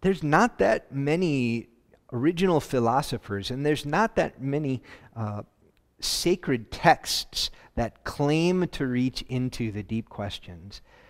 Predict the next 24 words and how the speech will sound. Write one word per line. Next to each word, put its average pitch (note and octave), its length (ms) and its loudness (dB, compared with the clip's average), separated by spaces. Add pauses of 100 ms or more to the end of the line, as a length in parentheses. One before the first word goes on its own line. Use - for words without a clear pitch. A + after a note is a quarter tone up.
(320)
There's C3+ 220 2
only F3 320 2
one D#3 720 2
source B2 540 2
of B2 260 2
knowledge F#2+ 720 -4 (280)
in A2 680 -2
human A2 680 -2 (180)
information A2+ 680 -4
sources F#2+ 600 -10
that A2 200 -4
exists G2+ 720 -10 (680)
that A#2 300 0
demonstrated C#3 800 2
in G#2+ 240 -2
good C3 260 2
eyewitness A#2+ 520 2
history G2+ 480 -10 (360)
a G#2 80 -6
solution A2 640 -6
to - 140 -10
life's G2+ 440 -6 (300)
biggest G#2 460 -6
problems. F#2+ 800 -14